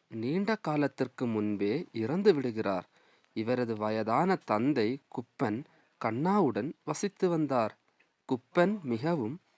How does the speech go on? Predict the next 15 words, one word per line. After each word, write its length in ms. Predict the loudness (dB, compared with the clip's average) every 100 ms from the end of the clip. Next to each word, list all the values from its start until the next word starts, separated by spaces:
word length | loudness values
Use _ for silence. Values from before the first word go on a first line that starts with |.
| _ _ -8
பலவீனமாக 840 | -2 0 2 2 2 4 4 2 0
இருந்தார். 480 | -2 0 2 0 -2 _ _ _ _
அவனால் 600 | 0 0 0 0 0 -2 -4
நன்றாக 580 | -4 -2 0 0 2
நடக்கக்கூட 920 | 0 0 0 -2 -4 -6 -4 -2 -2 -2
முடியவில்லை. 680 | 0 2 2 2 0 -2 -4 _ _ _ _ -20 -4
அவர் 340 | 0 0 -2
மிகவும் 640 | -4 -4 0 0 0 -2 -6 -8
பலவீனமாக 800 | -2 0 0 2 2 2 2 0
இருந்ததை 680 | -4 -4 -4 -2 0 -2 -4 -8 -20 _ -2
கண்ணன் 600 | 0 4 4 4 2 -4 _ -6
ஒருபோதும் 680 | 0 2 4 2 2 0 -4 -8
கண்டு 340 | -6 0 0
கொள்ளவே 580 | 0 -4 -4 -2 0 0
இல்லை. 380 | 0 2 0